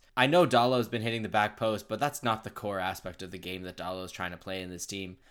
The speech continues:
But yeah, I do think he'd be better than Wan-Bissaka, so if he's available on a free, I'm not gonna be, I'm not gonna hugely object to it. Dest would be a little bit more palatable as a player. Where it's probably more objectionable is the seventeen million fee, which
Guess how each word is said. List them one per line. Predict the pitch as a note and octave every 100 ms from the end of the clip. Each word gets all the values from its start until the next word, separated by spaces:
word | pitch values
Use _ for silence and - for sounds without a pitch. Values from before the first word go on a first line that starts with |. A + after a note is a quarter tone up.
| _
But | F3+ F#3+
yeah, | E3
I | B2+
do | D3+
think | E3 C#3
he'd | A#2+
be | A2
better | A2
than | G#2+ G#2
Wan-Bissaka, | G2+ G2 - A2 A2 G2+ F#2+
so | - F#2+ F#2+
if | F#2
he's | - C3 A#2+
available | F#2+ G2 G#2+ A#2 G2+ G2 F#2+
on | F#2+ F#2
a |
free, | - G#2+ A#2 A#2+ F#2
I'm | E2+ F#2 _ -
not | A2 A2 G#2+
gonna | - F#2+
be, | F#2 F#2 F2 _ -
I'm | B2
not | D3
gonna | B2
hugely | G#2 A2+ G2+
object | F#2+ F#2 F2+
to | -
it. | E2 - _ _ _ -
Dest | C3+ E3 -
would | B2+
be | B2+
a | B2+
little | B2 A#2+
bit | A#2
more | A#2
palatable | A2 G#2+ G#2 G#2+ G#2+
as | G#2 F#2+
a |
player. | - G#2+ G#2 G#2+ A2 - _ _
Where | - A2 B2
it's | A#2+
probably | - B2 A#2 A2
more | G#2+
objectionable | G2 A#2 C#3+ - C#3 B2+ C3
is | A2
the | G#2+
seventeen | A2+ G#2 G2+ G2+
million | G2 F#2+ F#2
fee, | F2+ G#2+ B2
which | C3 G#2+ -